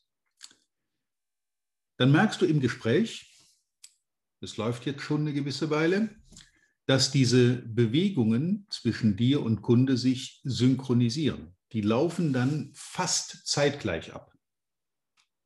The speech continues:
In einem ganz kurzen Verzögerungs-, äh, Moment, aber gefühlt tatsächlich zeitgleich. Ihr kommt gleichzeitig nach vorne aufeinander zu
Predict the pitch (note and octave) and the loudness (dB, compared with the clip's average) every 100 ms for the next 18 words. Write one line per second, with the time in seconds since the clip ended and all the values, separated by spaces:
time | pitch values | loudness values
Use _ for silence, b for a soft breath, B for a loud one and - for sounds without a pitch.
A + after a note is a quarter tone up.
0 | _ B2 B2 A#2+ A#2 A#2 - _ _ _ | _ 0 2 2 2 0 -4 _ _ _
1 | _ _ _ _ B2 D3+ A#3 - G3 - | _ _ _ _ -2 2 2 2 -2 -2
2 | - - D#3 - D#3+ D#3 D3+ B2+ - - | -6 -6 -4 0 0 0 -4 -4 -8 -10
3 | C#3+ C#3 C3 E2+ - _ _ - C3+ C3+ | -6 -2 -2 -4 -12 _ _ -6 0 4
4 | C3+ C#3 C#3 - C3 C3+ C3+ C3+ C3+ C3+ | 4 2 0 -6 -2 0 2 2 0 -4
5 | b b b _ _ _ _ _ _ _ | b b b _ _ _ _ _ _ _
6 | _ _ _ _ B2+ B2 F3+ G#3+ G#3+ - | _ _ _ _ -2 0 2 2 2 -2
7 | C#3 B2 D#3+ C3+ C#3+ - A2 F2+ - - | -4 -2 -4 -4 -6 -6 -6 -8 -10 -18
8 | - A2+ - C#3+ C3+ A#2+ D3+ F3 - D#3 | -12 -8 -4 -4 -4 0 0 0 -2 -2
9 | D#3 D#3 C3 - _ _ B2+ G2+ - C3 | -2 -4 -8 -16 _ _ -4 -4 -2 2
10 | B2+ D3 B2+ A2+ G#2 F#2+ F2+ - - G#3 | 2 2 -2 -2 -4 -4 -4 -6 -4 -4
11 | A3 G#3 | -4 -6